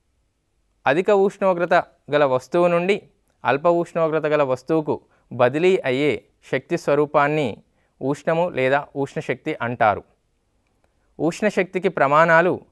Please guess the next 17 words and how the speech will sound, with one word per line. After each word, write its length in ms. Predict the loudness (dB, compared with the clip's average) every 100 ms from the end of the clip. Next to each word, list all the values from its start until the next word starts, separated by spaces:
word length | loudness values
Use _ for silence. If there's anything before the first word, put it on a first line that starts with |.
| _ -6
ఎస్ఐ 280 | -4 0 2
పద్ధతిలో 560 | 2 0 0 0 0
జౌల్, 420 | 0 2 2 2 -2 _ _ _ _
సీజీఎస్ 560 | -4 -2 0 -2 -2
పద్ధతిలో 640 | -4 -2 -2 2 2 2 -4 _ _ _ -2
కెలోరీ. 420 | 2 4 2 -2 _ _ _ _ _ _ _ _ _ _ _ _ _ _ _ _ _ _ _ -6
మరి 340 | -4 -4 -6 -14 _ _ _ _ _ _ _ _ _ _
కెలోరీని 520 | 0 2 4 2 0 0
ఏ 120 | 0
విధంగా 340 | 0 0 2 2
నిర్వచిస్తారో 680 | 2 0 -2 0 4 4
మీకు 200 | 2 -2
తెలుసా? 500 | -2 -2 2 0 0 -6 _ _ _ _ _ _ _ _ _ _ _ -4
ఒక 120 | -2
గ్రామ్ 500 | 0 2 4 2 2
నీటి 240 | -2 0
ఉష్ణోగ్రతను 840 | -2 -2 -2 -2 0 -2 -2 -2